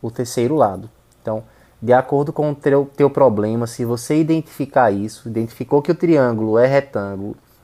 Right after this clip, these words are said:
identificou que tem dois lados, você acha o terceiro. Tá, mas aí às vezes você pode não ter dois lados. Você pode ter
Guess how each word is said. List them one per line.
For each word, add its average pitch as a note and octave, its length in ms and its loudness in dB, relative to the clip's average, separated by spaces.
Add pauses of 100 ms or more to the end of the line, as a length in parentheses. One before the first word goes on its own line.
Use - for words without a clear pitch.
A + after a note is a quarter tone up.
(340)
identificou C3 560 -2
que - 80 -14
tem C#3 180 -4
dois C3+ 260 2
lados, C#3+ 400 4
você A#2+ 240 -2
acha C3 240 2
o C#3+ 40 -14
terceiro. F#3 380 -10 (2000)
Tá, - 280 2
mas C#3+ 380 2
aí E3+ 360 6
às E3+ 200 6
vezes D#3+ 260 2
você E3 480 0 (300)
pode D#3 240 4
não E3+ 180 2
ter E3 200 0
dois F#3+ 240 2
lados. C3+ 500 2 (480)
Você - 160 -8
pode A#2+ 280 2
ter A#2+ 360 -4